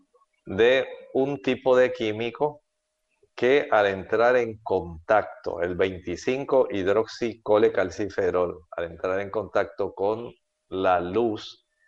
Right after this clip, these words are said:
entonces se torna activo. De ahí viaja directamente a una conversión adicional que ocurre en, eh, los riñones.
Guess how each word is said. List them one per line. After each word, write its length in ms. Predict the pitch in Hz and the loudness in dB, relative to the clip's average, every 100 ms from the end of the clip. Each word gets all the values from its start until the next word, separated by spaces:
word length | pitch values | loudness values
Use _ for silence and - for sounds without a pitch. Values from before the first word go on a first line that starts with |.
| _ _ _ | _ _ _
entonces 640 | 104 104 110 110 107 117 117 | -6 -2 0 0 2 0 2
se 420 | - 92 90 87 - | 0 2 2 0 0
torna 480 | 101 104 110 113 107 | 0 2 -2 -2 -4
activo. 640 | 110 - 92 90 98 92 | -6 -4 -2 0 -2 -2
De 260 | 90 85 98 | -4 0 2
ahí 380 | 92 104 156 165 _ _ _ - - _ | 4 2 -2 -8 _ _ _ -20 -20 _
viaja 800 | 95 95 101 113 110 127 127 - 90 85 | -8 0 2 2 2 -2 -4 -8 -14 -8
directamente 1120 | 85 90 92 - 101 104 92 87 - 107 - | -2 -2 -4 -6 -6 -4 -8 -6 -2 -2 -2
a 360 | 87 82 85 87 | -2 0 0 -2
una 300 | 87 95 98 | -4 -4 -4
conversión 720 | - 90 92 95 - 92 90 | -4 -2 0 -2 -4 -4 -2
adicional 760 | 82 85 - 107 98 85 82 - | -4 -6 -6 -4 -4 -4 -8 -6
que 80 | 82 | -6
ocurre 600 | - 85 87 92 92 - - | -4 -6 -2 0 0 -2 -4
en, 460 | 92 98 107 107 - _ _ _ _ | -2 -2 -4 -12 -18 _ _ _ _
eh, 320 | 90 87 82 82 | -2 0 0 -2
los 320 | 85 95 104 | 0 0 0
riñones. 720 | 107 107 95 87 92 - | -4 -4 -6 -6 -8 -14